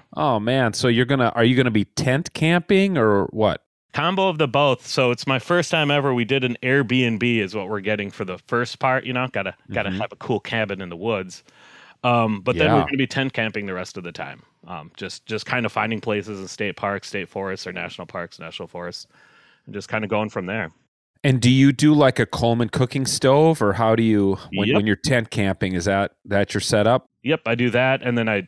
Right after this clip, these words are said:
Speaker 2: you know, cook over the fire. But yeah, I just have a, have
Speaker 1: Oh,
Speaker 2: a
Speaker 1: yeah.
Speaker 2: little two-burner, uh, propane grill that, uh, works for everything, which is, uh, awesome. And, uh, yeah, just kinda roughing it. It's j-, a simple tent. <laughs> It's nothing fancy, you know,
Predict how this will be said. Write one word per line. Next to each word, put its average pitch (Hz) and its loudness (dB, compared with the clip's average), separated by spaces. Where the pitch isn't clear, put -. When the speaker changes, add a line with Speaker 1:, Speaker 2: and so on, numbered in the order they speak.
Speaker 2:
you 101 -10
know, 78 -12
cook 104 -4
over 95 -2
the 90 -8
fire. 92 -2
But 87 -6
yeah, 98 -2
I 95 -4
just 95 -8
have 104 -2
a, 90 -6
have 107 0
Speaker 1:
Oh, - -2
Speaker 2:
a 107 -2
Speaker 1:
yeah. 104 -2
Speaker 2:
little 104 -4
two-burner, 120 0
uh, 113 2
propane 117 -4
grill 107 -2
that, 95 -4
uh, 98 -4
works 107 -8
for 95 -10
everything, 98 -6
which 98 -16
is, 90 -16
uh, 92 -10
awesome. 95 -4
And, 110 -2
uh, 113 2
yeah, 120 0
just - -6
kinda 147 0
roughing 104 -2
it. 85 -8
It's - -12
j-, - -10
a 113 -4
simple 117 -4
tent. 123 -4
<laughs> - -
It's - -6
nothing 135 0
fancy, 117 -6
you 107 0
know, 101 0